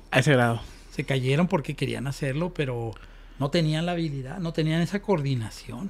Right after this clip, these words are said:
Speaker 1: Claro, claro.
Speaker 2: ¿Verdad? Y él, te digo, era algo innato en él. Él, te digo, era tu-, pura energía, pura energía y, y la sabía traspasar del acordeón a sus,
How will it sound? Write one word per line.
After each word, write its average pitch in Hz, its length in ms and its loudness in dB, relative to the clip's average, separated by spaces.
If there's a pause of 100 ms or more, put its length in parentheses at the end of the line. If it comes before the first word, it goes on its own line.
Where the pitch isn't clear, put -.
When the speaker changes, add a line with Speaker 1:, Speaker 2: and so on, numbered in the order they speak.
Speaker 1:
Claro, 127 360 -2
claro. 120 360 -6
Speaker 2:
¿Verdad? 143 220 0
Y 175 180 8
él, 196 160 8
te 247 60 6
digo, 202 180 8
era 180 140 6
algo 202 180 4
innato 185 400 4
en 180 120 2
él. 220 200 -2
Él, 160 300 0
te 175 100 0
digo, 127 240 -4
era - 220 -6
tu-, - 200 -14 (140)
pura 151 260 -2
energía, 196 560 0
pura 170 300 -2
energía 202 420 4
y, 185 180 4 (460)
y 180 80 4
la 151 120 8
sabía 143 360 4
traspasar 170 560 4
del 185 180 2
acordeón 151 500 0
a 165 80 0
sus, - 320 -8